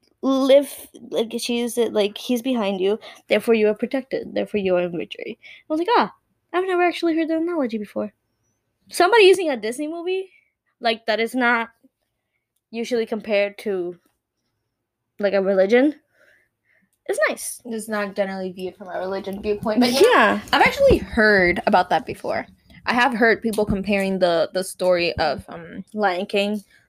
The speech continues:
Speaker 2: Lion King
Speaker 1: Yeah.
Speaker 2: to
Speaker 1: Like, I've heard that before, but not that analogy of that scene.
Speaker 2: Yeah,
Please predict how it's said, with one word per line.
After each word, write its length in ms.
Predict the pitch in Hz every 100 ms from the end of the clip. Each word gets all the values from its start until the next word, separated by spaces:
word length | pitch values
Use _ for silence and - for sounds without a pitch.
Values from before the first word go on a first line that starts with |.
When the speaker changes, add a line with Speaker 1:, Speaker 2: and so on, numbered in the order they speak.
| _
Speaker 2:
Lion 360 | 202 190 196 190
King 320 | 190 180 175
Speaker 1:
Yeah. 260 | 220 190 175
Speaker 2:
to 300 | 156 127 -
Speaker 1:
Like, 240 | 247 262
I've 220 | 175 254 302
heard 180 | 381
that 160 | 339 330
before, 300 | 269 285 311
but 140 | 262
not 400 | 233 247 240 214
that 200 | 202 214
analogy 400 | 202 202 196 196
of 120 | 185 -
that 240 | 196 -
scene. 420 | - 185 - 214 _ _ _ _ _ _ _
Speaker 2:
Yeah, 260 | 226 208